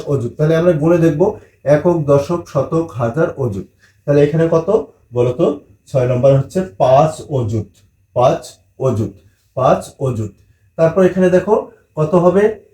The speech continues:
দেখো এখানে হাজারের ঘরে দেখো চার, একক, দশক, শতক, হাজার,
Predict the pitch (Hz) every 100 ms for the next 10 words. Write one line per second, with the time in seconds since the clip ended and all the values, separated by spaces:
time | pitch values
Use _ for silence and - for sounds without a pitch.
0 | _ 131 131 143 175 - - 147 170 156
1 | 143 143 170 175 160 165 175 196 - -
2 | 107 - 143 147 165 151 151 160 151 143
3 | 165 143 113